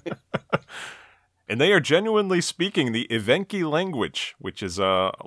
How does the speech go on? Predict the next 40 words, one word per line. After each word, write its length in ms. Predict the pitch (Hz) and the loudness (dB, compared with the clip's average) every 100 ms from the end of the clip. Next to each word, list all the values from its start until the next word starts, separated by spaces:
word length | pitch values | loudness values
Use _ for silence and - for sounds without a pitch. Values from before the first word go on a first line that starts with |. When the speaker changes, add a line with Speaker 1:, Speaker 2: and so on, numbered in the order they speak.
| - | -4
Speaker 2:
under 180 | 135 156 | -2 2
the 120 | 139 | 2
list 240 | 139 139 | 2 0
of 100 | 123 | 0
endangered 560 | 101 90 104 139 143 113 | -2 -4 -4 -2 -4 -2
languages. 520 | 104 123 110 82 73 | -4 -2 -4 -4 -8
It's 260 | 85 - - | -10 -12 -14
spoken 440 | - - 120 123 110 | -16 -2 0 0 -2
in 140 | 107 | -4
Siberia. 640 | 127 110 98 104 107 73 - _ _ _ | -2 -2 0 0 0 -2 -8 _ _ _
Speaker 1:
Oh, 140 | 196 190 | -4 -4
that's 140 | 190 | -4
neat. 240 | 208 170 - _ _ _ _ - | -6 -8 -10 _ _ _ _ -2
Speaker 2:
Yeah. 220 | 113 90 | 2 2
Speaker 1:
I 40 | 117 | 0
mean, 160 | 117 | 2
not 160 | 123 127 | 4 4
that 120 | 120 | 2
it's 80 | 107 | -2
endangered, 520 | 107 104 135 113 104 101 | -4 -2 -2 -2 -4 -4
but 120 | 95 | 0
that 120 | 104 | 0
it's 140 | 95 117 | -2 -8
neat 140 | 107 | -6
that 100 | 98 | -6
they're 120 | 95 | -6
doing 280 | 95 113 65 | -2 -2 -4
that. 200 | 58 65 - _ _ - | -8 -10 -12 _ _ -4
Speaker 2:
Yeah, 300 | 170 220 98 | 2 2 2
very 280 | 90 123 135 | 4 4 4
authentic. 560 | 123 - 147 95 80 - _ _ _ | 2 0 -6 -6 -12 -18 _ _ _
Even 260 | 123 170 156 | 2 2 4
more 220 | 196 277 | 4 2
interesting 520 | 202 123 - 101 117 - | 0 -4 -2 -2 -2 -2
is 220 | 147 131 | -2 2
that 260 | 147 165 - _ - | 2 2 -2 _ -8
this, 440 | 135 220 233 - - - | 0 2 2 -4 -8 -2
well, 260 | 104 98 | 2 2
not 320 | 101 117 - - | 6 4 4 -2
quite 340 | - 147 135 | 4 6 6